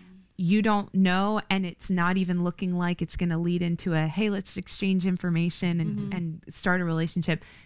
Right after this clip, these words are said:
Speaker 1: You literally o-, only have that two hours.
Speaker 2: I would do
Speaker 1: Yeah.
Speaker 2: the same thing I just did there,
Speaker 1: Okay.
Speaker 2: which is, you know what? This is a really good question, and I love that you're asking this question, and it actually makes me wanna kinda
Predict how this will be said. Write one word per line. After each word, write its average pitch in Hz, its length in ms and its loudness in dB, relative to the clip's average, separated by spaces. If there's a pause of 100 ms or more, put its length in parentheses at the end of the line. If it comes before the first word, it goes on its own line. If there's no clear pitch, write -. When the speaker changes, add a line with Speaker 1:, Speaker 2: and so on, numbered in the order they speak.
Speaker 1:
You 190 140 2
literally 190 420 2
o-, 165 60 -2 (160)
only 175 240 2
have 160 260 0
that 156 200 -2
two 170 200 -2
hours. 160 400 -2 (440)
Speaker 2:
I 233 100 4
would 240 300 0
do 247 100 2
Speaker 1:
Yeah. 262 540 -2 (340)
Speaker 2:
the 214 140 0
same 226 260 0
thing 208 180 -4
I 202 120 -2
just 190 240 -8
did 185 180 -4
there, 160 220 -6
Speaker 1:
Okay. 190 160 -8
Speaker 2:
which 190 200 -2
is, 190 300 -2
you 226 140 -2
know 262 160 2
what? 277 200 -2
This 214 260 -4
is 269 100 -8
a 226 60 -4
really 180 320 -6
good 175 200 -8
question, 208 640 -8
and 196 120 -2
I 185 120 0
love 180 420 0
that 196 140 -4
you're 190 80 -6
asking 175 340 -6
this 175 140 -8
question, 208 560 -8 (440)
and 214 160 2
it - 140 -6
actually 233 420 -4
makes 196 380 -4
me 185 100 -4
wanna 175 300 -4
kinda 185 300 -4